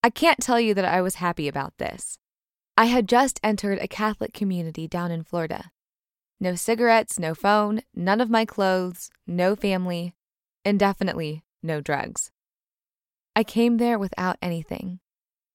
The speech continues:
Completely, completely broken.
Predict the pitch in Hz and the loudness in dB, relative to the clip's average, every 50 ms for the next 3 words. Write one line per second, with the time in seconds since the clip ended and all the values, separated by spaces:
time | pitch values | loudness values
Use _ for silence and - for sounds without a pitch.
0 | _ _ _ _ - - - 214 202 - - - 220 214 - - 220 220 220 220 | _ _ _ _ -8 -4 -2 2 2 2 2 4 0 0 0 -2 -4 -4 -4 -6
1 | 233 _ _ _ _ _ _ - - - 208 196 185 - - - 196 190 - - | -8 _ _ _ _ _ _ -20 -12 -8 -8 -4 0 0 0 0 0 -6 -6 -8
2 | 185 175 170 170 170 _ _ _ _ _ _ _ _ _ _ _ - - - - | -12 -12 -12 -12 -16 _ _ _ _ _ _ _ _ _ _ _ -10 -8 -6 -6
3 | 170 - - - - - 190 190 | -8 -10 -12 -14 -12 -12 -14 -16